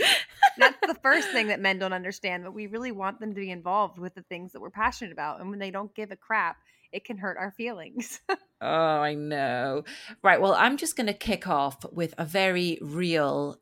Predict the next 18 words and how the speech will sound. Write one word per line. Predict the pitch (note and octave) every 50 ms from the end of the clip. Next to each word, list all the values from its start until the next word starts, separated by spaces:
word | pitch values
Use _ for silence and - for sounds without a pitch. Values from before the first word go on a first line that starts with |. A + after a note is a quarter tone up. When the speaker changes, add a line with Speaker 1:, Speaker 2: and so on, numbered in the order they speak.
| _ _ -
Speaker 2:
uh, | - D3+ D3 D3 D3 C#3 - -
example | D3+ C3 - - C#3+ C3+ F3 D#3 D#3 D#3 D3+ - - D#3 C#3 C3+ C3 B2+ - -
of | C#3 C#3 C#3+ C#3 C3+ C3+ - _ _ - - - - - _ _ _ _
one | G#3+ A#3 A#3 A#3+
of | A#3+ A#3+ -
the | G3
things | - - D3+ C#3 C#3 C#3 C#3 D3 D3 - - -
that | - -
my | D3 D3 D3
husband | - - E3 D3 - - - D3+ C#3 C#3+ C#3 C#3 C3+ - _
does | - C#3+ C#3 C#3
not | D3+ D3 C#3+ C3 -
understand | C#3+ C#3 B2+ C3+ C3+ - - B2 A#2+ A#2+ G#2+ G2 A2 B2+ C3 B2+ - - _ _ -
about | D3+ B2+ D3+ C3+ C#3 C3+ C3 - _ _ _ _ _ _
being | - B3 A#3+ A3+ A3 G#3+ G#3+ G#3+ G3 - _ - -
a | E3
mum, | D3+ D#3 E3 E3+ D#3+ C3+ B2 - A2+ C3 C#3 - _ -
really, | - D#3 C#3+ C3+ B2+ F2+ F2 D3+ D#3